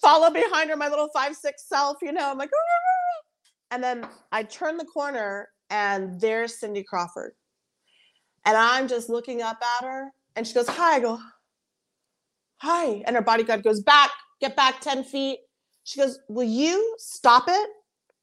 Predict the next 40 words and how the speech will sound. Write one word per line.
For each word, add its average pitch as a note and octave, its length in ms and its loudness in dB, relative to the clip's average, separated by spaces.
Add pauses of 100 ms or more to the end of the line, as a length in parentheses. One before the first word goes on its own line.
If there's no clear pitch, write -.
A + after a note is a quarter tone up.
(360)
She - 160 -8
goes, C#4 140 -6
"I'm C4+ 140 0
so C4 140 -4
sorry. F3+ 500 -6 (360)
Do C4 80 -6
you D4+ 60 0
want F#4+ 120 -2
a E4 40 -10
photo?" A#3 480 -8 (1400)
And C#4+ 100 -8
I - 20 -4
was C4+ 120 -8
like, C4+ 220 -8
"Yeah, D#4+ 200 -4 (260)
yeah." E4+ 140 -10 (580)
I D4+ 80 4
go, D4+ 80 8
"You're D4+ 200 8
the D#4 80 0
most C#4 360 0
beautiful D4+ 520 2
woman C#4+ 380 0
in B3+ 80 0
the C4 100 0
entire C#4+ 440 2
world. C#4+ 260 2
And C4+ 100 -4
I've, C4+ 100 -4 (380)
I've C#4 80 2
been B3+ 120 4
staring D#4 400 4
at D#4+ 120 0
your D#4 80 -6
picture D#4 260 -2
for D4 100 -4
the C#4+ 80 2
last C#4+ 380 6
two F4 160 0
years, C#4+ 320 0